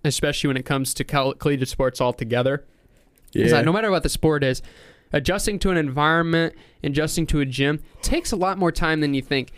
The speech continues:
Speaker 1: And I, and I mean, I can put this into a track perspective one hundred percent. Just because every track's four hundred meters does not mean they are all the same. Not even close. And that kinda goes with a tennis court, too. Tennis courts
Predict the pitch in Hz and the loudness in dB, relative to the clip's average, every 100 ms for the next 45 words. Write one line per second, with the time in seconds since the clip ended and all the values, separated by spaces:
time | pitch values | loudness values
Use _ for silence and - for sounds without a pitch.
0 | - 160 214 247 165 156 156 160 156 196 | -6 -2 0 0 0 2 2 2 0 0
1 | 190 170 165 160 160 143 127 160 165 - | 0 0 0 -2 0 0 0 -2 -2 -2
2 | 147 - 127 123 120 120 127 165 202 - | -2 -2 -4 -4 -6 -4 0 0 0 0
3 | 165 - 151 135 165 - 180 180 165 147 | -2 0 -2 0 -4 -4 -2 -2 0 -2
4 | - 170 151 - 156 147 139 139 131 131 | 0 -2 -2 -2 0 0 0 2 2 0
5 | 135 139 175 165 156 151 147 135 131 123 | 0 0 2 2 2 2 2 2 2 2
6 | 120 127 - 143 143 143 135 127 - - | 2 0 0 2 4 4 2 -2 -2 -2
7 | 127 113 127 - 139 165 202 233 - 180 | 0 0 -4 -6 -2 0 2 0 0 -2
8 | 139 - - 131 113 - - - _ - | -4 -8 -4 -2 -2 -4 -14 -20 _ -20
9 | - 151 202 311 349 302 302 277 214 226 | -4 -2 0 -2 0 -2 0 -2 0 0
10 | 311 - 165 139 - 214 - - - 180 | 0 0 -2 -2 0 -2 -2 -12 -4 -2
11 | 302 - 214 | -2 -6 -8